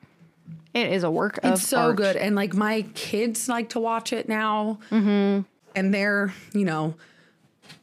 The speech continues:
Speaker 2: Adeline's almost two, Olivia is almost four, and they'll watch it. My husband really likes it, so we'll watch it all together.
Speaker 1: Yeah.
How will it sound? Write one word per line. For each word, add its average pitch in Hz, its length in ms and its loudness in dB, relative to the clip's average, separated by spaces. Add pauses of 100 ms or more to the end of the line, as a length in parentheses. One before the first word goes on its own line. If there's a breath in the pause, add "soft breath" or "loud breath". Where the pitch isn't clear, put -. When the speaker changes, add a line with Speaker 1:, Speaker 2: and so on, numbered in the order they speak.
(180)
Speaker 2:
Adeline's 202 500 0
almost 180 360 0
two, 190 460 2
Olivia 165 720 0
is 156 500 0
almost 156 420 -2
four, 165 600 0 (380 soft breath)
and 165 640 0 (320)
they'll 190 240 0
watch 202 340 0
it. 196 400 0 (140)
My 175 160 -2
husband 190 400 0
really 190 220 2
likes 180 340 -2
it, 170 260 0
so - 200 -4
we'll 160 180 0
watch 175 280 -2
it 190 40 2
all 175 120 0
together. 190 600 0
Speaker 1:
Yeah. 185 300 -2